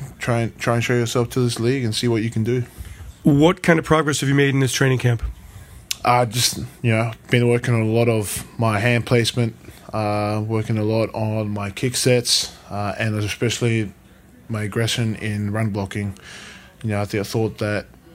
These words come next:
Speaker 1: last year I could have played with a lot more aggression, and so this year I'm trying to, you know, and, you know, put that into my game and, and want to be one of the, you know, things that I'm,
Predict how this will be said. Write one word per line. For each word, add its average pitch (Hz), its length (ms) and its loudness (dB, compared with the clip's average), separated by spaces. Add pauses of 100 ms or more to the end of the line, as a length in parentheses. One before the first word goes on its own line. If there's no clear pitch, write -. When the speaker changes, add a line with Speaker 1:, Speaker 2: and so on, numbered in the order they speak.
(220)
Speaker 1:
last 107 360 -2
year 113 340 0
I 107 100 -4
could - 220 0
have 107 160 0
played 110 340 0
with 104 140 -6
a 110 60 -2
lot 104 200 0
more 107 200 0
aggression, 107 400 -2
and 101 200 -2
so 101 200 -2
this 101 260 -6
year 101 180 0
I'm 98 80 -2
trying 107 200 -2
to, 101 200 -2 (800)
you 104 80 -6
know, 101 160 -4 (240)
and, 113 200 -2 (200)
you 95 200 -4
know, 95 60 -8 (320)
put - 180 0
that 120 200 0
into 120 220 -2
my 110 140 -2
game 117 420 0
and, 107 100 -4
and 107 180 -4 (120)
want 117 160 0
to 98 60 -8
be 120 160 0
one 113 160 -2
of 107 100 -4
the, 104 340 -2
you 104 100 -6
know, 107 40 -4
things 110 300 -4
that 110 100 -2
I'm, 107 180 -4